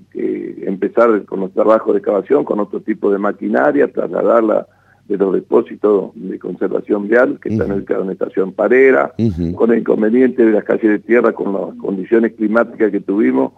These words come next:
Speaker 1: tuvimos con una cargadora frontal, emparejar la calle, porque después, como era todo barro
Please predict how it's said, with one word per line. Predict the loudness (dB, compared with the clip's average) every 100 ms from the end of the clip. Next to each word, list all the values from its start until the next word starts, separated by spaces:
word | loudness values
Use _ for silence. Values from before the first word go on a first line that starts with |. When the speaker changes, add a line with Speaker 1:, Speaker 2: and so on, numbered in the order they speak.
| _ _ -20 -6
Speaker 1:
tuvimos | 0 2 2
con | 2
una | 2 0
cargadora | 2 2 4 4 2
frontal, | -2 0 2 2 0 _ _ -4
emparejar | -2 2 2 4 2
la | 4 2
calle, | 0 2 0
porque | 0 -4 0
después, | 0 0 2 2 0 _ _ _ _ _
como | -4 2
era | 2 2
todo | 4 6 6 6
barro | 4 4 4 2 0